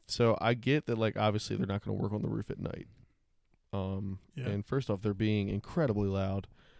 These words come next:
Speaker 1: but it's
Speaker 2: You
Speaker 1: just, like,
Speaker 2: just
Speaker 1: I was
Speaker 2: yell up
Speaker 1: like,
Speaker 2: there and tell them to quiet down.
Speaker 1: Well, I was like,
Speaker 2: Say, "Hey, fellas, people live down here."
Speaker 1: No, <laughs> uh, I was imagining, I'm like, you know, if I was like them, and, like, I don't know any of these people, I'm never gonna s-, like, I'm fucking banging, dude. And
Speaker 2: Oh,
Speaker 1: let
Speaker 2: yeah.
Speaker 1: me, oh yeah, like, dude, these guys are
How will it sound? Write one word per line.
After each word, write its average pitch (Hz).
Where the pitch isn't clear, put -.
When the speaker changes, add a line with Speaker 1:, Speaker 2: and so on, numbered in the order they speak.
Speaker 1:
but 113
it's 127
Speaker 2:
You 135
Speaker 1:
just, -
like, 127
Speaker 2:
just 107
Speaker 1:
I 120
was -
Speaker 2:
yell 160
up 156
Speaker 1:
like, 127
Speaker 2:
there 170
and 165
tell 170
them 165
to -
quiet 170
down. 160
Speaker 1:
Well, 160
I 135
was 139
like, 131
Speaker 2:
Say, 156
"Hey, 175
fellas, 180
people 180
live 185
down 151
here." 123
Speaker 1:
No, 151
<laughs> -
uh, 135
I 123
was 123
imagining, 123
I'm 113
like, 113
you 139
know, 135
if 110
I 143
was 170
like 101
them, 104
and, 98
like, 95
I 101
don't 127
know 101
any 110
of 107
these 107
people, 120
I'm 117
never 127
gonna 113
s-, 107
like, 95
I'm 156
fucking 98
banging, 98
dude. 98
And -
Speaker 2:
Oh, 170
Speaker 1:
let 139
Speaker 2:
yeah. 131
Speaker 1:
me, 110
oh 120
yeah, 104
like, 101
dude, 127
these 156
guys 180
are 107